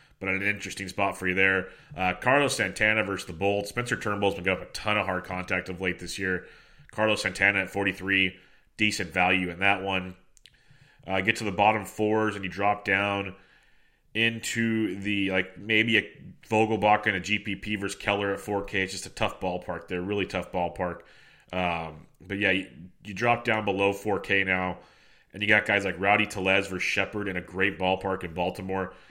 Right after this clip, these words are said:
Again, Shepard making his debut, uh, or making another spot start in limited action.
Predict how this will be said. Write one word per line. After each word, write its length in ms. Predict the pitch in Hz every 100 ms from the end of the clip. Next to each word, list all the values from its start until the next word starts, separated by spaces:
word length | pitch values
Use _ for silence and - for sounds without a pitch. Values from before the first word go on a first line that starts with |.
| -
Again, 220 | 87 98 92
Shepard 400 | - 95 107 95
making 280 | 95 98
his 120 | 95 90
debut, 680 | 92 85 90 98 98 95 90 - _ _ _ _ _ _ _ - -
uh, 40 |
or 580 | 98 90 90 98 95 90
making 240 | 107 110
another 180 | 101 90
spot 380 | - - 104 95
start 460 | - 101 95 95 - - - -
in 160 | 101
limited 300 | 110 110 95
action. 500 | 98 98 - 95 90